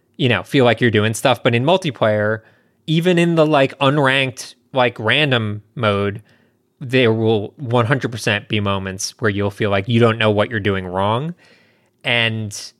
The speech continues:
maybe at this point, I mean, it's so, this game sold so well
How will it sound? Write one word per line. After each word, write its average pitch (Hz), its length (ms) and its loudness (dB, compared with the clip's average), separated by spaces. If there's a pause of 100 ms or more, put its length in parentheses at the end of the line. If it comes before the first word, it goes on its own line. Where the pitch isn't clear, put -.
(280)
maybe 175 460 0
at 202 100 -2
this 196 160 0
point, - 320 -4
I 127 80 -4
mean, 143 160 0
it's 135 200 -4
so, 160 640 2 (580)
this 143 280 -2
game 156 220 0
sold 127 380 0
so 117 520 2
well 131 640 0